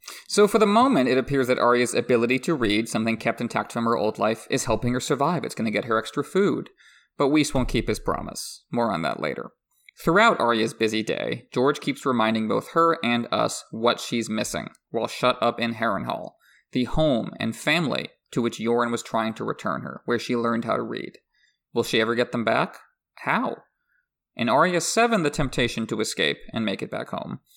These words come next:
was represented by Lord Cerwyn, a Northman known to Arya Stark of Winterfell. But then he died, death being always the brick wall Arya runs up against. In Arya eight, the temptation has evolved to escaping on her own,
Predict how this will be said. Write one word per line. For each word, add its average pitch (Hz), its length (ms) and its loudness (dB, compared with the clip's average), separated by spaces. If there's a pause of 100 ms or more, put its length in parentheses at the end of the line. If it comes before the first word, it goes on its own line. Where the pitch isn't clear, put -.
(300)
was 127 140 -2
represented 127 480 0
by 117 140 4
Lord 120 400 2
Cerwyn, 80 440 -2
a 117 60 0
Northman 127 500 0
known 127 280 0
to - 180 -2
Arya 110 240 0
Stark - 320 -6
of - 100 -4
Winterfell. 117 520 -4 (500)
But 113 140 2
then 113 160 2
he 117 120 0
died, 71 460 0 (220)
death 120 240 2
being 113 160 0
always 113 240 0
the 113 60 -2
brick 113 260 0
wall 101 260 2
Arya 98 220 0
runs 90 200 -6
up - 140 -6
against. - 480 -12 (540)
In 123 120 2
Arya 123 340 4
eight, 214 340 0
the 135 80 -2
temptation 123 580 0
has 120 160 0
evolved 110 500 0
to 104 180 0
escaping 110 420 0
on 107 120 -2
her 113 220 -2
own, 98 340 0